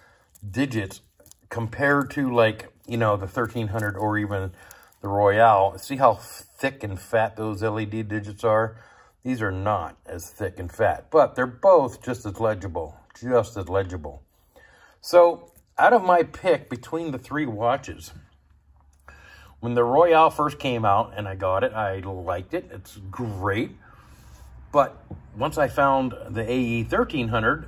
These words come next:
I didn't need all the world time features, but I really like the idea I can, boom, see the time and date and day of the week, boom, just like that. Don't have to squint,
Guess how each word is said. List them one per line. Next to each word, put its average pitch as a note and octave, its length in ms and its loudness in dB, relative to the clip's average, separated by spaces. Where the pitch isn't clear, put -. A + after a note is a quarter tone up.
I A#2 120 -2
didn't C#3 340 -6
need D#3 400 -2
all B2+ 160 6
the A#2 80 -2
world A#2 320 0
time D3+ 380 -6
features, G2 600 -10
but - 120 0
I A2+ 60 6
really D3+ 460 0
like A#2+ 240 2
the B2 120 -2
idea A2+ 380 2
I A2 80 -2
can, G#2 260 -6
boom, A#2+ 460 -4
see G#2+ 180 -6
the G#2 100 -8
time A#2 320 -4
and G#2 120 -4
date A#2+ 220 -4
and G#2 100 -10
day B2 140 -4
of C3 60 -8
the C#3+ 80 -4
week, E3 240 -4
boom, C3 240 -4
just A#2+ 160 -10
like B2+ 200 0
that. D3 340 -2
Don't G#2+ 180 -4
have G#2 160 -6
to A#2+ 60 -10
squint, - 520 -4